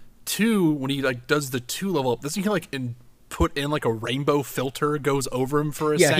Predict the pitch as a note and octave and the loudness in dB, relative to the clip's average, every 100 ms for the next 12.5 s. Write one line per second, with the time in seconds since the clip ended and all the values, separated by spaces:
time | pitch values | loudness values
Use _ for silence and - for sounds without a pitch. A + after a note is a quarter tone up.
0 | E3 F#3+ D#3+ - E3 D#3 D3+ C3 C3 C#3 | 6 6 6 4 6 6 6 4 6 8
1 | C#3+ C#3+ C#3+ D3+ D3 C3 A#2 D#3 A#2 - | 8 8 8 6 6 4 6 6 4 2
2 | - F#2+ G2+ A2+ - C#4+ C#4+ - D5 - | 0 0 -2 0 2 4 4 2 -2 2
3 | F#4 C#4 - G#4 - - D#4+ - D4 B3 | 4 4 4 4 6 4 2 2 -2 -2
4 | - - - D3+ C3+ D3 E3 - - E3 | -10 -16 -6 -2 2 2 2 -4 2 4
5 | D3 D#3 D#3 B2+ - D#3 G3+ B3+ F#3+ D3+ | 4 2 0 -2 -2 2 4 4 4 2
6 | C3 C#3 C3 A#2+ - - - G3 G3 F#3 | 0 0 0 0 -6 -20 -6 -4 -2 0
7 | F#3+ A#3 A3 D#3+ F3 G3+ C3+ F#2 E3+ G3+ | 4 4 6 6 6 6 6 4 2 4
8 | F#3+ D3+ D#3+ D3+ E3 D#3 D3+ C3+ C3 C#3 | 4 6 6 6 4 2 2 2 2 2
9 | C3+ B2 C#3+ C3 B2 A2+ A#2 B2+ C#3+ D3+ | 0 -2 0 0 2 0 -2 -2 0 2
10 | D#3+ C3+ C#3 B2+ C3+ A#2+ F#3+ E3 B2+ B2 | 2 2 0 0 -4 -2 0 2 2 0
11 | A#2 A#2 A2+ A2+ B2+ A2 G#2 A#2+ B2 C#3+ | 0 0 0 0 -2 -2 -4 -4 -2 -2
12 | D3 D3+ - D#3+ E3 | -2 -4 2 4 4